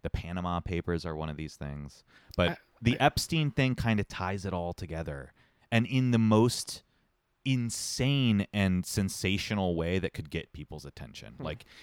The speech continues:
Speaker 1: if entertainment is a thing to distract people, like, at least Jeffrey Epstein's case was entertaining. It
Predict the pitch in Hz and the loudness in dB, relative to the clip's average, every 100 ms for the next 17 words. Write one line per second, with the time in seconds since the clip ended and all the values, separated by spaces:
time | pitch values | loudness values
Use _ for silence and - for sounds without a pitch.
0 | - 123 - - 123 131 - - 98 104 | 0 2 2 2 2 2 0 -2 0 0
1 | 110 117 - 98 90 90 92 92 87 85 | 0 -2 -4 -4 -2 -4 -2 -4 -4 -8
2 | 78 82 82 - 101 - 98 85 82 _ | -6 -4 -4 -4 -8 -2 0 0 -2 _
3 | 90 82 107 117 - 95 90 73 85 - | -10 -4 -4 -2 -2 -2 -2 -4 -6 -4
4 | 87 85 - 87 85 78 67 - 82 73 | -4 -4 -4 -4 -4 -6 -10 -8 -8 -8
5 | - 73 69 69 _ _ _ _ _ _ | -10 -14 -16 -20 _ _ _ _ _ _
6 | 113 | -2